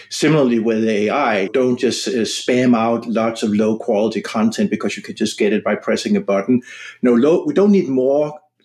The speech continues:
low quality content on the internet, <laughs> honestly. So, so, so that has always happened, unfortunately, and it happens again. But we should definitely fight against that.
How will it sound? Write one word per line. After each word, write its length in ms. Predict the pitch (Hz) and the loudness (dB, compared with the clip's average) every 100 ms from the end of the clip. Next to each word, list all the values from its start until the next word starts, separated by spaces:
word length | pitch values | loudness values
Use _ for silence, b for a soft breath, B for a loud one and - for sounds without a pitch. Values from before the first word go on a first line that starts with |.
| 123 | -2
low 220 | 123 120 | 0 0
quality 360 | 117 107 113 | 0 0 -2
content 460 | 117 113 113 117 107 | -2 0 0 2 0
on 120 | 107 | 2
the 100 | 104 | 2
internet, 340 | 107 - 101 95 | 2 0 -2 -2
<laughs> 80 | |
honestly. 500 | 107 - 240 - 190 B 226 247 233 - | -2 0 0 -2 -4 B -4 2 2 2
So, 580 | - 143 127 120 120 - | 0 2 4 2 0 -4
so, 300 | - 127 - | -2 -2 -2
so 400 | - 131 120 107 - _ 139 - | -2 0 -2 -8 -14 _ -20 -8
that 200 | 147 190 | -2 0
has 100 | 180 | 2
always 320 | 165 214 247 | 2 0 0
happened, 520 | - 233 240 226 220 - - | 0 -2 0 0 0 -6 -2
unfortunately, 720 | 110 - 135 117 - 98 123 | -2 0 -2 -2 -4 -2 0
and 220 | 123 117 | 2 0
it 220 | 135 127 | 0 -2
happens 320 | 107 110 131 151 | -2 -6 -4 -4
again. 420 | - 196 104 - B B B B | 0 2 0 -2 B B B B
But 200 | 131 113 | -2 0
we 120 | 123 123 | 2 0
should 200 | 123 107 | 0 0
definitely 360 | 139 135 127 | 0 2 0
fight 320 | 107 120 113 | 0 -2 -2
against 400 | 110 90 95 - | -2 -4 -8 -8
that. 280 | - 76 - | -6 -6 -8